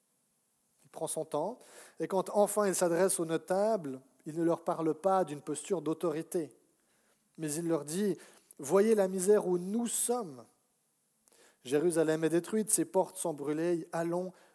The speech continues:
reconstruisons les murs de Jérusalem et nous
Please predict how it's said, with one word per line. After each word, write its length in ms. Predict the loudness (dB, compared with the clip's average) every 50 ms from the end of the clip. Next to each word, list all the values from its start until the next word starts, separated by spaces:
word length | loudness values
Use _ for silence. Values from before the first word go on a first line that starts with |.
| _ _
reconstruisons 1000 | -12 -6 0 2 2 4 4 4 2 2 2 -2 -4 -4 -4 -4 -2 -2 -2 -2
les 140 | -2 -2 -2
murs 300 | -2 -2 0 0 0 0
de 100 | -2 -6
Jérusalem 720 | -4 -4 -6 -4 -6 -6 -6 -6 -4 -4 -4 -4 -6 -8 -14 -20 -20 -20 _ -8
et 140 | -4 -4 -4
nous 460 | -4 -6 -10 -6 -4 -2 -2 -2 -4